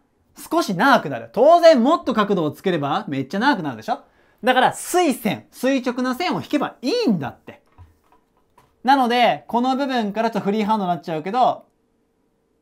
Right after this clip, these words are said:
あ、曲がっちゃった。こう、垂線を引きますと。これどうしようかな。ピーキューとかにしようか。ここ。キューにしようか。だから、ピーキュー求められればいいんだよね。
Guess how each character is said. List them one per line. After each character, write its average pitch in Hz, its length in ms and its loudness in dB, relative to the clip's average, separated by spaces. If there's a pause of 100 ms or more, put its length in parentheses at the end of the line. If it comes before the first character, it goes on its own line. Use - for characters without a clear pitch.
(340)
あ、 190 140 -4
曲 185 100 -4
が 208 60 -6
っ - 20 -12
ち 233 60 -12
ゃ - 20 -10
っ - 20 -14
た。 220 180 -12 (300)
こ 180 120 -4
う、 160 40 -2
垂 294 240 0
線 277 220 -2
を - 20 2
引 - 140 -6
き 269 100 -4
ま 294 100 2
す - 60 -6
と。 - 240 -2 (720)
こ 190 100 -6
れ 165 60 -4
ど 202 80 0
う 233 40 0
し 233 40 -14
よ 202 60 -10
う - 20 -8
か 143 80 -6
な。 - 0 -
ピ 220 160 -10 (160)
ー - 80 -10
キ - 140 -6
ュ - 20 -2
ー 330 40 -2
と 277 60 -4
か 185 60 -6
に 190 60 -8
し - 40 -10
よ 160 60 -8
う 147 40 -10
か。 165 200 -4
こ - 80 -12
こ。 - 220 -16 (400)
キ 214 100 -6
ュ - 20 -2
ー 160 40 -4
に 135 60 -6
し - 60 -16
よ 131 60 -12
う - 40 -12
か。 190 200 -6 (760)
だ 233 80 -2
か 233 80 2
ら、 240 260 4 (220)
ピ 330 220 0
ー 349 60 -8
キ 403 100 -2
ュ 311 80 4
ー 214 40 0
求 175 280 -2
め 285 100 0
ら 302 100 4
れ 320 120 -2
れ 277 80 6
ば 139 320 2 (200)
い 240 100 -2
い 320 80 -2
ん 254 100 0
だ 165 80 -2
よ 127 80 -4
ね。 - 260 -6